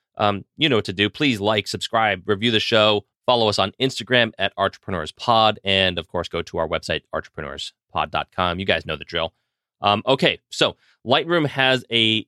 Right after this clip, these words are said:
new update for us, which under normal conditions, I would say that is not that noteworthy considering how underwhelming they have been from time to time. I would even say, to go a step further, that sometimes the updates have been maybe creating more problems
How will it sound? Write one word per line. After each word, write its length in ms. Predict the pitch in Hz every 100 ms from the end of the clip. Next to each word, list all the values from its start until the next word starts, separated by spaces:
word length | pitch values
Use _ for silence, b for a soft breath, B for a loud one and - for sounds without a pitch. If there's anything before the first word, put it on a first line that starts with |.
| _
new 240 | 110 156
update 360 | 127 - 113 -
for 200 | 110 120
us, 100 | -
which 140 | 110
under 160 | 107 98
normal 280 | 98 107 101
conditions, 420 | 101 110 117 104
I 80 | 113
would 200 | 123 -
say 220 | 143 143
that 160 | 117
is 120 | 113 95
not 280 | 104 120
that 220 | - 107 82
noteworthy 580 | 107 123 107 95 95
considering 480 | 104 98 - 90 87
how 280 | - 107 107 -
underwhelming 680 | 135 135 123 98 117 117 107
they 140 | 101
have 220 | 98 95
been 240 | 92 85 85 _ _ -
from 140 | 113
time 220 | 104 82
to 60 | 80
time. 260 | - 170 101
I 60 |
would 100 | 175
even 180 | 208 147
say, 400 | - 185 120 107 _ _ -
to 80 | 117
go 180 | 131
a 40 | 120
step 200 | 113 -
further, 280 | 117 95 92
that 160 | 101
sometimes 360 | - 151 156 127
the 80 | 113
updates 340 | 123 135 131 _ _ _
have 360 | 139 135 135
been 360 | 120 139 135 131 _ _ _
maybe 320 | 110 165 277
creating 420 | - - 170 151 113
more 220 | 120 151
problems 600 | _ 107 123 165 170